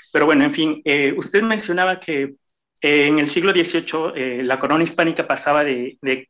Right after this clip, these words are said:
de responder a, a, a todo esto, eh, todos los panfletos y todo este tipo de cosas. Eh, ¿de dónde surge,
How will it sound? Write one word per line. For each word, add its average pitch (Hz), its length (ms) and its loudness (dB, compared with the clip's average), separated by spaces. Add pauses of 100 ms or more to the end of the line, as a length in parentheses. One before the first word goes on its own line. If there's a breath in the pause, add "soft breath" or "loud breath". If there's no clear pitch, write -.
(140)
de 131 240 0
responder 131 600 0
a, 120 300 0 (400 soft breath)
a, 113 340 -6 (960)
a - 160 -6
todo 147 260 2
esto, 139 500 -2
eh, 131 480 -6 (360)
todos 160 200 4
los 170 100 2
panfletos 147 680 -2
y 135 60 -10
todo 139 100 -6
este 139 180 -8
tipo 139 200 -6
de 123 120 -4
cosas. - 360 -10 (420 soft breath)
Eh, 131 320 -4 (340)
¿de 160 240 0
dónde 214 240 4
surge, - 640 -2